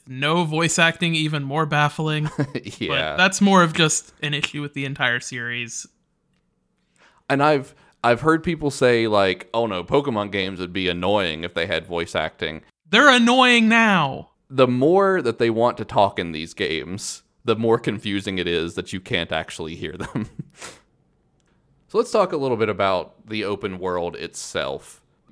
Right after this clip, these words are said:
Speaker 2: I think first, let's sort of explain how things are different.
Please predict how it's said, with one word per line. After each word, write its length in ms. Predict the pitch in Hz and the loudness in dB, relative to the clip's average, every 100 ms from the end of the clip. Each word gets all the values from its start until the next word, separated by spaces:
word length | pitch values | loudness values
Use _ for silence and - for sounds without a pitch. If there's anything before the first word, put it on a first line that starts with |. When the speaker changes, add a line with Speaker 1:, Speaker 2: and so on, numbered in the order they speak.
| _ _ | _ _
Speaker 2:
I 40 | 117 | -6
think 240 | 147 143 | -4 -4
first, 400 | - 170 175 165 | -4 0 0 0
let's 140 | 127 - | -6 -2
sort 180 | 123 | -2
of 80 | 104 | -2
explain 800 | 98 - 104 98 92 90 85 95 _ _ _ _ | -6 -8 -4 -2 -2 -4 -10 -14 _ _ _ _
how 260 | 113 101 95 | -4 -2 -2
things 380 | 101 87 87 87 | -4 -8 -8 -8
are 120 | 82 | -8
different. 600 | 85 76 - 60 50 | -8 -10 -10 -14 -16